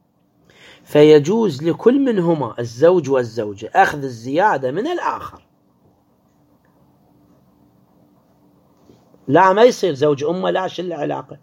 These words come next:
رجل أمه شو له علاقة بي؟ هذا مو أب. زين.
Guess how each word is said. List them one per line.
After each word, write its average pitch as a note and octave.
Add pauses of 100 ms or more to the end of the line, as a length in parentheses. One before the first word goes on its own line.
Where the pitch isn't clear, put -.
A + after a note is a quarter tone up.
(580)
رجل C3+
أمه F3+
شو -
له G3
علاقة E3
بي؟ D3 (1200)
هذا A2
مو E3
أب. C#3+ (1120)
زين. G2+